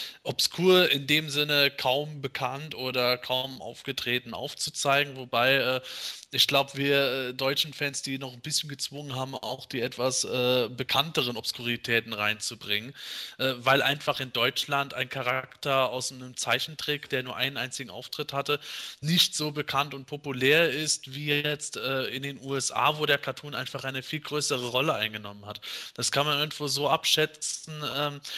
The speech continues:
bevor diese ganze Custom-Welle damit begann vor einigen Jahren, war halt Anti-He-Man international so gut wie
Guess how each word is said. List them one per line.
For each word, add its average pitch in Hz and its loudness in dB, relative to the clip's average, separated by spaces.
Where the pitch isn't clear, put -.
bevor 156 6
diese 151 4
ganze 139 4
Custom-Welle 123 -2
damit 104 -4
begann 107 -6
vor - -10
einigen 104 -8
Jahren, 104 -4
war 120 2
halt 135 4
Anti-He-Man 147 -2
international 131 2
so 117 -6
gut - -10
wie 123 -4